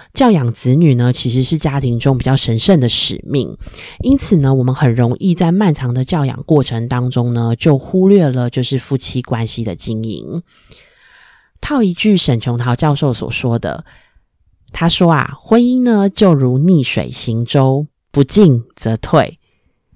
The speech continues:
还记得我们之前的聊关系吗？我们有谈过莫忘初衷，就是你结婚初始那个悸动，为什么你会想要跟这个人携手共进一生？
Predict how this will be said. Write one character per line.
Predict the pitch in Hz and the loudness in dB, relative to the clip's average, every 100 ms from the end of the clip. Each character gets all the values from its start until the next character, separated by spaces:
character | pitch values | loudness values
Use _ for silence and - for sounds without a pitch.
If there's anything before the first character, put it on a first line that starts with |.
| - _ _ | -20 _ _
还 | - 139 | -2 0
记 | 233 214 | 2 4
得 | 147 | 4
我 | 120 | 2
们 | 117 | 0
之 | 127 151 | 0 0
前 | - 117 113 117 123 | 0 -2 -2 -4 -4
的 | 120 | -2
聊 | 113 | -2
关 | 113 123 123 | -2 -2 -2
系 | - 120 | -4 -4
吗？ | 120 110 110 - _ _ _ _ _ _ _ _ | -4 -4 -10 -14 _ _ _ _ _ _ _ _
我 | - | 4
们 | 147 233 | 6 6
有 | 240 | 4
谈 | 127 - 120 120 147 | 2 -4 -6 -4 0
过 | 233 196 - - _ _ - | 4 4 4 -6 _ _ 0
莫 | 175 143 | 4 4
忘 | 139 123 | 2 -2
初 | - - 123 | -4 -4 -2
衷， | - 117 120 135 - _ _ _ _ _ _ | 0 0 0 -6 -10 _ _ _ _ _ _
就 | - | 2
是 | 214 240 | 4 4
你 | 220 180 131 123 - _ _ | 4 4 2 -2 -8 _ _
结 | - 156 | 2 4
婚 | 180 233 240 | 4 2 0
初 | - - 233 | -2 -2 0
始 | 233 - - 156 123 - _ _ _ - | 0 -2 -2 -2 -4 -8 _ _ _ 0
那 | 269 | 4
个 | 233 | 4
悸 | - 240 190 - | 2 0 0 2
动， | 196 147 147 185 | 4 4 0 2
为 | 247 | 4
什 | 226 | 4
么 | 147 | 2
你 | 120 113 | 2 2
会 | 156 | 2
想 | 143 113 | 0 0
要 | 120 143 | 0 2
跟 | - 156 | 4 2
这 | 160 240 190 | 4 4 4
个 | 143 | 4
人 | 127 123 127 | 4 2 0
携 | - 165 | 0 0
手 | 156 139 | 2 0
共 | - 135 | 0 0
进 | 120 120 | 0 -2
一 | 120 | -4
生？ | 123 - 53 82 | -4 -6 -6 -6